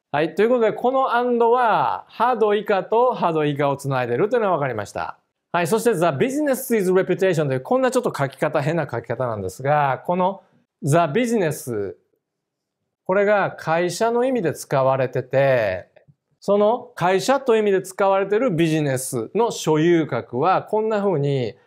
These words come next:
アポストロフィーSをつけるんですね。Sで終わってても、アポストロフィーSをつけます。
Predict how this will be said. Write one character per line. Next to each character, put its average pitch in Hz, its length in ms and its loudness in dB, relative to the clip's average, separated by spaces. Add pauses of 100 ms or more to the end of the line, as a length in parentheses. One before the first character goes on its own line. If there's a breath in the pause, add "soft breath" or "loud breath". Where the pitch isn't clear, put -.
(120 soft breath)
ア 151 140 -2
ポ 240 160 0
ス 247 80 -6
ト 196 100 0
ロ 160 60 0
フ 131 80 -4
ィ 139 80 0
ー - 120 -8
S 226 220 -2
を 117 80 -6
つ - 100 -18
け 135 100 -2
る 139 80 -4
ん 117 40 -4
で 92 60 -6
す - 100 -10
ね。 98 300 -4 (300 soft breath)
S 262 260 0
で 220 60 4
終 226 100 4
わ 254 80 0
っ 247 40 -8
て 254 120 -2
て 226 120 0
も、 254 260 0 (140)
ア 156 120 0
ポ 175 160 -2
ス 139 40 -8
ト 170 80 0
ロ 151 80 2
フ 131 60 -2
ィ 120 100 -2
ー 135 80 -10
S 202 200 -2
を 117 60 -2
つ - 100 -18
け 110 100 -12
ま 76 160 -14
す。 - 140 -20